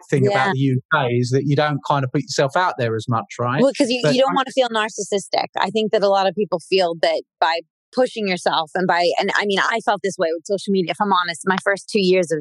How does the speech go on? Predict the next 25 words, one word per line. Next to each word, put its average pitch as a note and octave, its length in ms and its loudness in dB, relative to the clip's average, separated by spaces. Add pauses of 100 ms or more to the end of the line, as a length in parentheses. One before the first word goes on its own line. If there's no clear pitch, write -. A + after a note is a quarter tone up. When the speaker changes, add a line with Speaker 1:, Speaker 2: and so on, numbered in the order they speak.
(120)
Speaker 2:
the - 80 0 (280)
Dancing F3+ 320 0
on E3+ 80 2
Ice E3+ 180 -2
over D#3 140 2
here, E3+ 300 2 (300)
I F#3 100 0
hardly F3 280 0
used F3+ 300 0
it, E3 60 4
and D#3+ 160 -4
I E3 80 -2
should G#3 260 0
have E3+ 100 0
used D#3 260 0
it, E3 80 0
and D3+ 140 -2
I E3 60 0
should F3 160 -2
have E3 100 0
grown E3+ 260 0
my E3 140 0
brand. D#3+ 380 -2
And, D#3 220 -2 (360)
and F#3 220 0